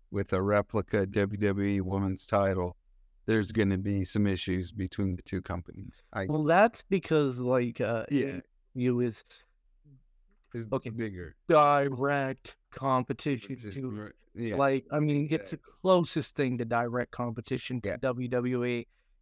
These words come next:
Speaker 2: This, he does not work for A E W, though. Matt Cardona does not
Speaker 1: No,
Speaker 2: work for
Speaker 1: no, no, no. I, yeah, I know. Matt Cardona doesn't, but, but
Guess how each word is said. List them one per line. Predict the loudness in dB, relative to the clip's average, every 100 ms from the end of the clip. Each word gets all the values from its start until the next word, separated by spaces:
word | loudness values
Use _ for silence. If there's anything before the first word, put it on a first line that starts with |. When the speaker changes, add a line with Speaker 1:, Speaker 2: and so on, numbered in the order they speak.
| _
Speaker 2:
This, | -10 0 2 2 -2
he | -2 2
does | 2 2
not | 2 4
work | 2 2
for | 0
A | -4
E | -4
W, | -6 -10 -10 -10 -10 -8
though. | -10 -12 _ _ _ _ _
Matt | 2 2 2
Cardona | -4 -4 -6 -10 -14 -2
does | -2 0
not | 0 2
Speaker 1:
No, | 0
Speaker 2:
work | 0
for | 0
Speaker 1:
no, | 2 2
no, | 2 0
no. | -2
I, | -2 0
yeah, | 0 0 -2 -4
I | 0 0
know. | 0 -4
Matt | -6 -2 -2
Cardona | 0 0 2 2 2
doesn't, | 0 -2 -4 -6 -4
but, | -4 -4 -8 _ _ _ -12
but | -8